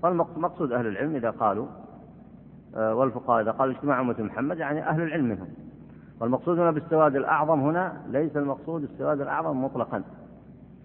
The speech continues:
وإنما المقصود من كانوا على السنة، فهم كثير وإن كانوا قليل. طيب، لأنهم الحقيقة هم الذين يمثلون السواد للسنة، والباقين وإن كثروا لا ينصرون السنة.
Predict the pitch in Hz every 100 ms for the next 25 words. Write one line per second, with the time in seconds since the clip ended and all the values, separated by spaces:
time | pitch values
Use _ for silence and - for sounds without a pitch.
0 | - 139 170 156 139 139 - 175 196 190
1 | 143 139 156 175 139 143 - 147 110 101
2 | - 170 170 170 147 127 - 151 185 170
3 | 147 - 101 92 - - - - - -
4 | - - - - - - - - - -
5 | - - - - 107 127 156 - - -
6 | - - - 110 131 135 123 139 180 151
7 | 165 170 135 120 117 113 113 123 127 113
8 | 127 110 104 - 107 90 - - - -
9 | - - - - - - 175 165 190 -
10 | 165 160 - - - 151 214 170 131 123
11 | 147 - - - - - 190 185 147 147
12 | 135 - 120 104